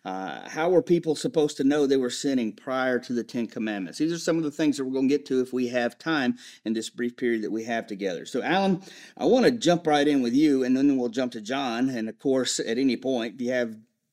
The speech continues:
something you wanna say, just jump right on in. Uh, Alan, what ha-, how, first of all, how did some of these questions come about? You, you had a discussion with our,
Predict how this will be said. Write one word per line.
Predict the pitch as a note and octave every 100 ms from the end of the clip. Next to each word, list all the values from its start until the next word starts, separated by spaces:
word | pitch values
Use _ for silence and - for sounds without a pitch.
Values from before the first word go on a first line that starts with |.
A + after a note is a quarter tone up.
| -
something | - B2+ B2 A2+
you | A2+
wanna | A#2 A2+
say, | A#2 B2+
just | B2+ A2
jump | B2 B2
right | A#2
on | G#2 A2+
in. | D#3+ B2+ - - - -
Uh, | G#2
Alan, | A2+ F3+ G3+ B2+ - _ _ _ _ _ - -
what | B2 A3
ha-, | - -
how, | - G#3+
first | - D#4 C#4+
of |
all, | D#3+
how | A3 D#4
did | E4+
some | - A3+
of |
these | G3 D#3
questions | - F3 D3+ - B2+ A#2+
come | - - A#2+ A2+ -
about? | G2+ G2+ D#2 C#2
You, | F3
you | D#3+ F#3
had | G#3 E3+
a |
discussion | C#3 - D#3+ D3 C#3+ C3
with | A#2+
our, | A#2 G#2+